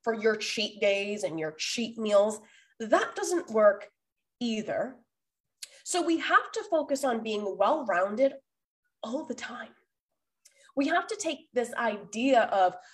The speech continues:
"I'm going to the gym for an hour, checked it off, I'm done," and go, "No, that's not enough."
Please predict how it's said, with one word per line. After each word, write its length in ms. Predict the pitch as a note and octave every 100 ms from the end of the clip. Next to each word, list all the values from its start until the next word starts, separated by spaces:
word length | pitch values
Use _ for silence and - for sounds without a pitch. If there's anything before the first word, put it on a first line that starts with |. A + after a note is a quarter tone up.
| - B3
"I'm 100 | C#4
going 240 | D#4 E4
to 120 | D#4+
the 80 | C4
gym 240 | - A#3+ A#3
for 160 | A#3
an 80 | A3+
hour, 340 | G#3+ G#3 G3+
checked 340 | - - A3 A#3
it 80 | G#3+
off, 260 | G3 F#3+ - _ _ _
I'm 200 | G#3 G3+
done," 220 | G3+ G3
and 100 | F#3
go, 220 | F#3+ F#3 G3
"No, 240 | G#3+ D#4+
that's 240 | C4+ -
not 180 | G#3 D4
enough." 580 | D4+ F#3+ D#4 - -